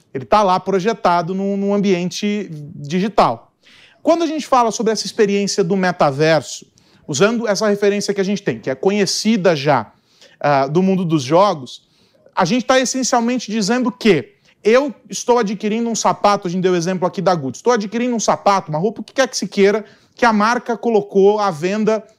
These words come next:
dentro do metaverso. A Vans, que tem um espaço enorme também dentro de uma das plataformas. As marcas todas comercializam esses itens lá.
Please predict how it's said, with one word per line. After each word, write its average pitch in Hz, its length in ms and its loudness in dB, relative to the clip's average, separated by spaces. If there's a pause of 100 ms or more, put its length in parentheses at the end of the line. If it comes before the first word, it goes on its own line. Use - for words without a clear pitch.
(100)
dentro 208 400 0
do 202 120 -2
metaverso. 202 600 0
A 202 80 4
Vans, 190 600 -2 (180)
que 143 80 -12
tem 202 160 0
um 202 80 0
espaço 208 420 0
enorme 196 460 2
também 160 500 -2 (1040)
dentro 190 320 2
de 170 60 -4
uma 190 120 0
das 185 140 2
plataformas. 156 800 0 (320)
As 226 160 0
marcas 254 380 0
todas 220 500 0 (240)
comercializam 240 800 0
esses 214 260 -4
itens 220 360 -2
lá. 131 320 0